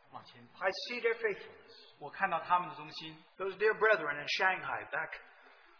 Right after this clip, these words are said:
Speaker 2: seventy, eighty years ago.
Speaker 1: 大概七十、八十年以前，在上海那些忠心的弟兄们。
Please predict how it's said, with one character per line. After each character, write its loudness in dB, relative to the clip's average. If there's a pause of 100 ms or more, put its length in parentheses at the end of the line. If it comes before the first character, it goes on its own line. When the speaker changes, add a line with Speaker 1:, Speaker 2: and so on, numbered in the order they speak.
(320)
Speaker 2:
seventy, 0
eighty 2
years -6
ago. -16 (440)
Speaker 1:
大 -2
概 4
七 -8
十、 -8
八 8
十 -8
年 -10
以 -12
前， -14
在 -6
上 -2
海 -8
那 -10
些 -12
忠 -16
心 -16
的 -12
弟 -20
兄 -18
们。 -16